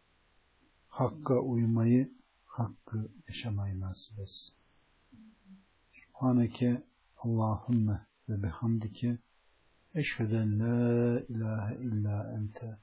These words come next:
estağfurke ve etubu ileyh.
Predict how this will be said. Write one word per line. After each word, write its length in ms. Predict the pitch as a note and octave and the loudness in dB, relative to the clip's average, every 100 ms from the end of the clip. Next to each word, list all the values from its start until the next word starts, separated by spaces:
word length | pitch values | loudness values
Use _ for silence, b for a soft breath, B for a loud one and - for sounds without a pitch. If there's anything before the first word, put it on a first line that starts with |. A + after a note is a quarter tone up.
| _ _ _ - - | _ _ _ -20 -14
estağfurke 960 | - - A2+ A#2 G#2+ A#2 G#2 G#2 A2 - _ _ _ - _ _ - | -12 -6 -2 -2 -4 -6 -6 -6 -8 -8 _ _ _ -20 _ _ -14
ve 180 | - A#2 | -10 -10
etubu 640 | G2 A2+ G2+ G2 G2+ C#3 - C#4 _ - | -8 -6 -4 -4 -6 -8 -14 -20 _ -12
ileyh. 200 | F#2+ | -10